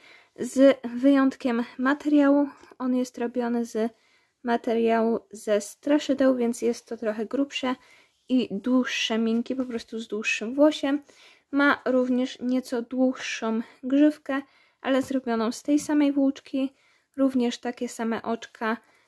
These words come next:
oraz dwie łatki, ale tym razem w trochę innym kształcie. Jest on dużo prostszy od swojego poprzednika. Jest praktycznie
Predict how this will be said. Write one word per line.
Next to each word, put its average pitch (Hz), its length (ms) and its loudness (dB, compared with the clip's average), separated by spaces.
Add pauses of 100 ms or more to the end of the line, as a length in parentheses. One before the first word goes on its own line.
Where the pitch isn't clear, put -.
(120)
oraz 226 280 2
dwie 220 260 -4
łatki, 269 560 0 (300)
ale 247 240 -2
tym 247 200 -4
razem 233 340 -2
w - 80 -16
trochę 226 340 -4
innym 214 480 -4
kształcie. - 760 -4 (1700)
Jest 285 340 4
on 233 260 -2 (200)
dużo 226 320 -2
prostszy 302 640 0
od 247 140 0
swojego 269 500 4
poprzednika. 262 880 0 (640)
Jest 240 300 -2
praktycznie 214 680 -4